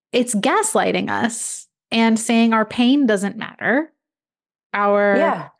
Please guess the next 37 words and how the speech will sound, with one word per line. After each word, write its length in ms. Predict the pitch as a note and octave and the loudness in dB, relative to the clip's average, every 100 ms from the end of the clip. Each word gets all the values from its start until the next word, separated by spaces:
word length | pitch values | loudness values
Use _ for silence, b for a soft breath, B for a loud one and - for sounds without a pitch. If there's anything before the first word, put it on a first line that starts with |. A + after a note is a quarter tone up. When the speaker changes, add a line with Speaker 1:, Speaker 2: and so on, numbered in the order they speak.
| _ - | _ -6
Speaker 1:
experience 840 | A3+ - - B3+ C4+ B3+ B3 B3 | -4 -4 -2 2 4 4 2 0
doesn't 300 | F#3 F3 G3+ | -4 -4 -4
matter. 360 | A#3 E4 - - | -2 -2 -4 -4
Because 440 | A3+ - A3+ G#3+ - | -4 -2 -2 -2 -6
here's 240 | G3+ D4+ D#4+ | -2 -2 0
the 120 | - | -4
other 220 | B3+ E4+ | -2 -2
thing 260 | D#4+ F3+ G3 | -4 -6 -6
about 440 | F#3+ G3 F#3 F3+ - | -6 -2 -2 -2 -6
my 280 | F#3+ F3+ C4+ | -4 -2 -2
periods, 440 | E4 F3+ F3+ G#3 | 0 0 2 0
and 100 | G3 | 0
I 120 | E3 F3+ | -2 -2
know 360 | E3+ E3+ C4+ | -2 0 2
I'm 120 | G#3+ | 0
not 140 | F3 E3 | 0 -2
alone 260 | E3+ E3 | -4 -4
on 160 | D3+ D3+ | -8 -4
this. 300 | E3+ C4 - _ _ - | -2 -2 -4 _ _ -8
I've 260 | F3 D#3+ - | -6 -6 -6
talked 300 | F#3+ F3 - | -6 -6 -6
to 260 | F#3+ E3 D#3+ - | -4 -4 -6 -16
hundreds 680 | - B3+ G#4 G#3+ F3 E3 | -6 0 2 2 0 0
of 140 | F3+ D#3+ | -4 -2
women 240 | E3+ E3+ | -2 -2
over 160 | E3 E3+ | -4 -4
the 80 | F3 | -4
course 320 | - F3 E3+ | 0 0 -2
of 60 | F3+ | -6
my 120 | E3+ | -4
life 220 | D#3+ E3 | -4 -6
about 240 | - E3 E3 | -6 -4 -2
this. 280 | B3+ D4 B B B B B B _ _ | -2 -2 B B B B B B _ _
Your 280 | G3+ B3+ C#4+ | -2 0 0
brain 600 | - - A#3 G4+ B4 A4 | -2 0 0 2 2 2
functions 640 | - B3 F#3+ - E3 D#3 - | 0 -2 -2 -4 -6 -6 -10
differently. 760 | D#3 - - - - - - | -10 -10 -10 -12 -18 -18 -20